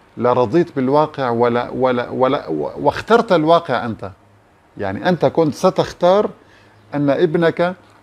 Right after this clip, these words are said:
يفارق الحياة في هذه اللحظة. لو اطلعت على الغيب ماذا سيحدث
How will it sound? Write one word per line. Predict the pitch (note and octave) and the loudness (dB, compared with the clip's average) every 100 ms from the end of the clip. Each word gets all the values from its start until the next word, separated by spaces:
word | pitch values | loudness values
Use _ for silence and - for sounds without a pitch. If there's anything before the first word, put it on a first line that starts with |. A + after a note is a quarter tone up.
| - | -6
يفارق | B2 D#3+ D#3+ - | -2 2 0 0
الحياة | C3 - D#3 | -6 0 0
في | D#3 - B2+ | 0 -2 0
هذه | A#2+ A#2 | 0 0
اللحظة. | G#2+ F#2+ G2+ | -2 -2 -2
لو | A#2+ C3 | 0 0
اطلعت | - A#2 B2+ F3 D#3+ B2 | -2 -2 0 2 0 -2
على | A#2+ | 0
الغيب | A#2+ A2 C3+ G2+ | 0 2 0 0
ماذا | A#2 C3 A#2 | -2 -2 -2
سيحدث | - B2+ D3+ F#2+ G#2 | -4 -4 -4 -4 -8